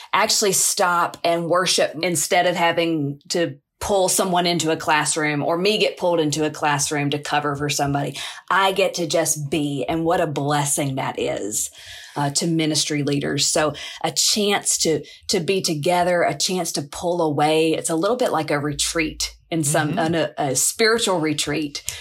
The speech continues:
Speaker 1: where we get to just bask in who God is and this incredible gift that he's given us to get to serve him in such a significant way. And, uh, just be reminded of all of that and take it, take it in for a minute.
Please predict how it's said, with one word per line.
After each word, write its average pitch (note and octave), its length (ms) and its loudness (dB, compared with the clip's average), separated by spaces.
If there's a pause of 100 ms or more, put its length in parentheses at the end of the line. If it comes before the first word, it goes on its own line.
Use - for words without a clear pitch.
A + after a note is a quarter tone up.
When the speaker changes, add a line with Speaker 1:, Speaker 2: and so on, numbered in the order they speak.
(160)
Speaker 1:
where E3 160 2
we E3 140 2
get G3 180 0
to F#3+ 100 -2
just D#3 320 -2
bask E3 540 0
in C#3+ 480 -2 (380)
who B3 260 2
God F3 320 2
is D#3 480 2
and D#3+ 240 -2
this E3 180 0
incredible F3 720 0
gift D#3+ 380 -2
that D3 140 -4
he's D3 240 -4
given D#3+ 280 0
us C#3 260 -2
to E3 100 -4
get C#3 420 0 (400)
to G3 160 0
serve F#3 480 2
him C#3 400 -6 (300)
in D#3+ 120 -2
such E3+ 260 0
a F#3 60 0
significant D#3 840 -2
way. A2 440 -4 (400)
And, D#3 280 2
uh, C3 160 -2
just - 380 -2
be D4+ 80 4
reminded F#3+ 920 2
of E3+ 160 2
all D#3+ 240 4
of D3+ 120 0
that D3+ 220 2
and D3+ 120 -2
take F3+ 260 -2
it, - 200 -8
take A3 240 0
it F3 60 2
in E3 180 2
for D3 160 -2
a C3+ 40 -2
minute. - 300 -4